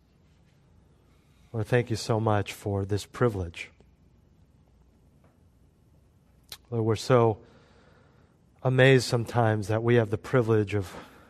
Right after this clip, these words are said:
working for a certain family member or to s-,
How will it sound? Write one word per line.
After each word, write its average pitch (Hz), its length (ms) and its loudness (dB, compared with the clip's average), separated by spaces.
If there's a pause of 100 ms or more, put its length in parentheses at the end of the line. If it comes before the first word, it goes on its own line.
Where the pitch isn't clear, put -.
(920)
working 123 380 2
for 110 200 -4
a 98 40 -2
certain 117 560 -6 (680)
family 127 500 4
member 104 480 -2
or 95 300 -4 (1300)
to - 80 -16
s-, - 220 -16